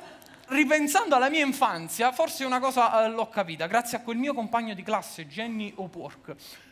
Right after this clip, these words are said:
Una cosa l'ho capita, che forse noi, fin da quando siamo bambini, si capisce ciò che diventeremo da grandi, anche lavorativamente parlando. Perché per esempio mio padre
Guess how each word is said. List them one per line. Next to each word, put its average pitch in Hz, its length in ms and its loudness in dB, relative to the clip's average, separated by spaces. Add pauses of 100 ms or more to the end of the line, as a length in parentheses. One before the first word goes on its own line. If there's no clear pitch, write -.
(120)
Una 320 120 2
cosa 311 180 4
l'ho 254 100 2
capita, 226 260 0
che 247 100 -4
forse 285 360 -6
noi, 302 400 -4
fin 339 180 -6
da 320 100 6
quando 269 280 -4
siamo 233 280 -2
bambini, 233 800 -4
si - 160 -8
capisce 254 400 -6
ciò 262 160 -6
che 233 200 -8
diventeremo 208 680 -6
da 160 180 -4
grandi, 131 420 -8
anche 240 240 -2
lavorativamente 190 600 -4
parlando. 139 420 -8
Perché 165 160 -14
per 214 100 -8
esempio 202 240 -8
mio 247 140 -4
padre 170 400 -6